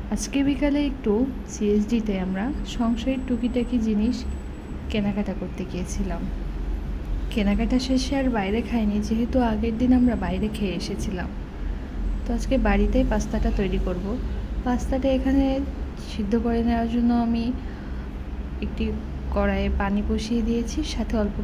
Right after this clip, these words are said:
কিছু তেল দিয়ে দিয়েছি, যাতে এগুলা একটার সাথে একটা জোড়া না লেগে যায়। তো আমি এখানে প্যাকেটের পুরা পাস্তাটা ব্যবহার করিনি, অর্ধেকটা নিয়েছি। তো অর্ধেক পাস্তাগুলো আমি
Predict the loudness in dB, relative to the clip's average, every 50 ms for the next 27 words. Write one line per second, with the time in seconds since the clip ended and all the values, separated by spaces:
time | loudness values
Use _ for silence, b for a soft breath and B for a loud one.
0 | -4 -2 0 0 0 2 2 2 2 2 2 4 2 2 2 2 0 0 0 0
1 | 0 0 2 2 0 0 0 0 0 0 0 2 2 4 4 4 4 2 2 0
2 | -2 -2 -2 -2 -2 -2 -2 0 0 0 0 0 0 0 0 2 2 2 2 2
3 | 2 2 2 0 0 -2 -2 -2 -2 -2 -2 -2 -2 -2 -2 -2 -2 -2 -4 -4
4 | -4 -4 -4 -6 -6 -6 -6 -6 B B B B B B B B -8 -8 -8 -6
5 | -2 0 2 2 4 2 2 0 0 0 0 2 2 0 0 0 0 -2 -2 -2
6 | -4 -4 -4 -4 -2 -2 -2 0 0 0 0 0 0 0 2 2 2 2 2 2
7 | 0 0 0 0 -2 0 0 0 2 2 2 2 2 0 0 0 -2 -2 -2 -2
8 | 0 0 0 0 0 0 0 0 2 2 0 0 0 0 0 2 2 2 0 -2
9 | -4 -4 -4 -2 0 0 0 -2 -4 -8 -6 -6 -6 -6 -4 -6 -6 -6 -6 -8
10 | -8 -8 B B B B B B B B B -6 -4 -4 -4 -4 -4 -6 -6 -4
11 | -4 -6 -6 -6 -6 -6 -6 -4 -2 0 2 2 2 2 2 0 0 0 0 -2
12 | 0 0 0 0 0 2 4 4 4 4 4 4 2 2 2